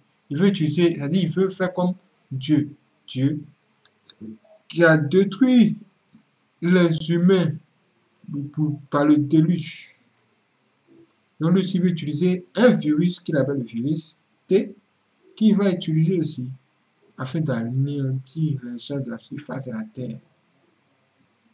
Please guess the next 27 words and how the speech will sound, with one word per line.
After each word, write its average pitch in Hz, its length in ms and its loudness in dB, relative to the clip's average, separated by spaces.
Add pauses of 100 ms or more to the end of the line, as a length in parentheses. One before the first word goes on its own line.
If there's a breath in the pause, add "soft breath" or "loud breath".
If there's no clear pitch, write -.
(1400)
Donc 196 360 0
il 147 160 2
a 135 100 2
créé 190 580 0
un 185 120 0
virus 131 680 -6 (760)
qui 180 100 0
est 180 60 6
déjà 233 260 8
prêt. 220 340 6
Il 175 80 6
dit 220 100 6
que 220 100 6
le 165 100 8
virus 165 340 -2
là - 180 -6 (540)
est 135 120 -2
déjà 135 300 0
prêt. 131 460 -6 (1600)
Et 170 280 2
il 147 180 0
est 135 160 -2
en 139 40 -6
train 190 120 -2
de 156 120 -2
proposer 139 500 -4
cela 131 320 -6